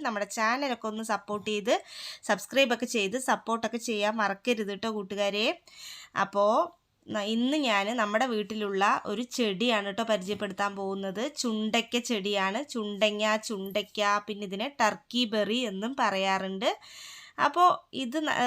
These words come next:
കുറച്ച് കശപ്പാണ് ഇത് കഴിക്കുമ്പോൾ. പക്ഷേ നമ്മളിതിനെ, ഏ, കൊണ്ടാട്ടമൊക്കെ ഇട്ട് കഴിക്കാറൊക്കെ ഉണ്ട്. ഇതിന് ഒരുപാട്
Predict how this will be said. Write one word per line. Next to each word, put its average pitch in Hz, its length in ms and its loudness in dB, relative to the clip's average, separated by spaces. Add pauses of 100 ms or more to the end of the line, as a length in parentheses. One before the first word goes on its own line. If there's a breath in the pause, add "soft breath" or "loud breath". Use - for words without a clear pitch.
(120)
കുറച്ച് 311 300 0
കശപ്പാണ് 240 760 4
ഇത് 220 220 -2
കഴിക്കുമ്പോൾ. 202 640 0 (140)
പക്ഷേ 233 280 -2 (180)
നമ്മളിതിനെ, 214 520 -4 (300)
ഏ, 196 40 -4 (160)
കൊണ്ടാട്ടമൊക്കെ 208 640 0
ഇട്ട് 202 200 -8
കഴിക്കാറൊക്കെ 196 680 -4
ഉണ്ട്. 190 180 -6 (480 loud breath)
ഇതിന് 254 220 -2
ഒരുപാട് 262 460 6